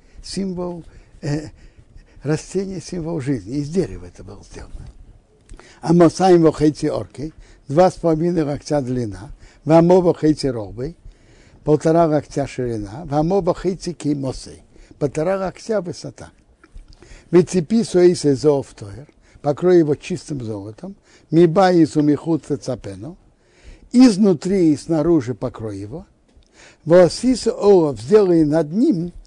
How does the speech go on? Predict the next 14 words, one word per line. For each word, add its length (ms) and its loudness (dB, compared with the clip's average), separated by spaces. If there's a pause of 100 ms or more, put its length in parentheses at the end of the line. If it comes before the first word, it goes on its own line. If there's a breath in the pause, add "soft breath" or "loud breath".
(200 soft breath)
зер 400 8
зоов 520 6
совив, 540 -6 (480 soft breath)
золотую 640 2
коронку 560 -4
вокруг. 480 -10 (1300 soft breath)
Как 240 -6
это 180 -10
было? 360 -16 (600)
Что 160 -6
значит 320 -6
покрой 420 -4
его 200 -6
золотом 640 -8